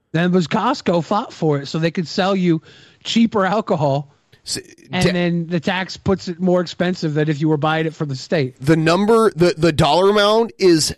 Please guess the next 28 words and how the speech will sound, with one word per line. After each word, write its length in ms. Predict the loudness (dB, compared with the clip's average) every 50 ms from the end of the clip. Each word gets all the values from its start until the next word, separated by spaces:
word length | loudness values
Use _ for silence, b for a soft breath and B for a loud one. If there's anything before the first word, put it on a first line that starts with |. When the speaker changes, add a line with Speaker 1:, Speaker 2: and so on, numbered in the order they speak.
| _ -2
Speaker 2:
uh, 260 | 0 2 2 0 0 -2
the 200 | 0 0 0 0
cost 800 | 0 -2 -2 0 2 4 4 4 4 2 2 0 -2 -2 -4 -6 -10 _ _ _ 0
of, 500 | 2 2 4 4 2 2 0 -2 -6 -8 -10 -10 _ _ _ _ _ -6
uh, 220 | -4 -2 -2 -2
one 440 | -4 -4 0 2 2 2 2 2 -2
gallon 520 | -2 -2 -2 0 0 2 2 2 2 2 2
of 140 | 0 0
distilled 640 | 0 -2 -2 0 0 0 0 2 2 2 2 0 0
spirits 840 | -2 -2 -2 0 -2 -2 -2 -4 -6 -8 -8 -8 -8 -8 -8 -10 -12 _ _ _ _ _
in 140 | -6 -4 -2
Washington 460 | 0 -2 -2 -2 -4 -6 -8 -8 -8
State. 400 | -6 -6 -6 -6 -6 -8 -12 -18 b b b b b b b
So 180 | -2 0 0 0
one 440 | 0 2 2 2 4 4 2 2
gallon 460 | 2 2 2 2 2 2 2 2 2 2
of 160 | 2 2 2
it 80 | 2 2
is, 300 | 2 0 0 -2 -4 -6 -4 -4
uh, 120 | -6 -6 -6
thirty-two 640 | -8 -2 2 2 2 4 2 0 0 0 0 2
dollars 540 | 2 2 2 2 2 0 0 0 -2 0 -2
in 160 | -2 -4 -4
taxes. 800 | -4 -4 -2 -2 -2 -4 -6 -8 -10 -10 -12 -12 -12 -14 -14 -14 -16 _ _ _ _ _ _ _ _ _ _ _ _ _ _ _ _ _ _
Uh, 360 | -2 0 0 0 0 0 0 0
Speaker 1:
Yeah. 340 | -2 -2 -4 -8 -12 -14 -16 -18 _ _ _
Speaker 2:
per, 240 | 2 2 2 2 0
yeah. 520 | -2 -4 -4 -4 -2 -2 -2 -4 -6 -8